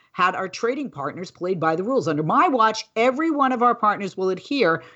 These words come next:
to sound economic and trade principles, and I will strongly oppose illegal efforts to manipulate currency as a way of gaining an advantage over American workers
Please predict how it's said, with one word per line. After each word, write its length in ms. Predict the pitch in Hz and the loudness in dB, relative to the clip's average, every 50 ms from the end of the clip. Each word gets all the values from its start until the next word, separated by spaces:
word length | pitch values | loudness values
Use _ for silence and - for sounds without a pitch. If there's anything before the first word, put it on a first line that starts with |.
| _ - | _ -10
to 80 | 151 | -10
sound 280 | 139 - 165 156 170 175 | -4 -2 0 0 2 2
economic 460 | 226 226 226 233 220 220 208 208 - | 0 0 0 0 0 0 0 0 -2
and 80 | 220 196 | -4 -2
trade 240 | - 214 202 190 | -2 -2 -2 -2
principles, 420 | - 220 214 - - 196 202 196 - | -2 -4 -6 -4 -2 0 0 0 0
and 80 | 185 | 0
I 60 | 160 165 | 2 2
will 80 | 170 | 2
strongly 400 | 165 - - 190 196 202 208 202 | 2 2 2 2 2 2 2 0
oppose 300 | 190 - 190 185 180 156 | 0 2 2 2 2 2
illegal 360 | 180 170 185 196 185 202 - | 0 0 0 2 2 2 2
efforts 320 | - 190 170 - 175 170 - | 2 0 0 -2 -4 -6 -4
to 100 | - 175 | -2 -2
manipulate 480 | 175 175 185 175 - 175 170 160 139 | 0 0 0 0 0 2 2 2 2
currency 540 | - - 226 226 220 208 - - 160 151 151 - - - - _ | 2 0 0 0 0 0 0 2 2 2 0 -2 -10 -20 -10 _
as 160 | - 170 165 170 | 0 0 2 2
a 60 | 175 | 2
way 240 | 156 185 208 233 262 | 2 4 4 4 2
of 100 | 226 170 | 2 0
gaining 300 | 214 208 202 196 190 180 | 0 0 0 -2 -4 -4
an 60 | 175 | -6
advantage 480 | 160 - 165 160 160 156 156 151 - - _ _ _ _ _ | -4 -2 -2 -2 0 -2 -2 -4 -8 -12 _ _ _ _ _
over 300 | 240 240 247 214 226 214 | 2 2 2 2 2 0
American 420 | 202 196 185 175 175 170 - 160 | 0 -2 -4 -6 -6 -6 -6 -8
workers 420 | 156 156 156 151 - 165 156 - | -6 -6 -6 -4 -4 -6 -6 -6